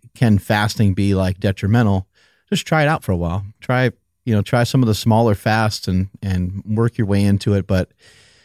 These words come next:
I mean, if you were just to think about it from a logical standpoint, most of us who train like to eat.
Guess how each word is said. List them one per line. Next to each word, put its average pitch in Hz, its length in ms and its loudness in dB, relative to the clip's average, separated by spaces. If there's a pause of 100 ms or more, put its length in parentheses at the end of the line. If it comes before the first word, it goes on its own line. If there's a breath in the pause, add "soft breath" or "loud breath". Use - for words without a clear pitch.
(160 soft breath)
I 110 80 2
mean, 113 140 6
if 107 140 2
you 123 80 6
were 123 60 4
just 131 200 2
to 117 80 2
think 123 220 2
about 107 240 2
it 95 60 0
from 95 140 0
a 92 60 4
logical 104 440 2
standpoint, 98 540 0
most 127 420 4
of 92 120 0
us 95 240 0
who 98 120 -2
train 92 480 0
like 92 260 -2
to - 140 -18
eat. 85 300 -14